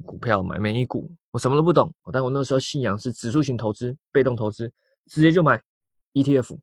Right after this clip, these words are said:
哦，基本上做股票没有在亏的，做美股不可能是亏的。你想想看它涨成这样，当然也是运气好，零九年买的话没什么事。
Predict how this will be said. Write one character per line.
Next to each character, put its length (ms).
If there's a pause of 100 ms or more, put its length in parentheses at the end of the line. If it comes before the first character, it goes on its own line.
(480)
哦， 140
基 120
本 80
上 160
做 140
股 120
票 140
没 100
有 60
在 100
亏 180
的， 180
做 160
美 200
股 80
不 120
可 120
能 60
是 60
亏 220
的。 100 (520)
你 160
想 120
想 60
看 100
它 60
涨 160
成 120
这 100
样， 140 (200)
当 120
然 80
也 40
是 60
运 100
气 120
好， 180
零 160
九 120
年 180
买 180
的 80
话 220 (340)
没 120
什 100
么 60
事。 280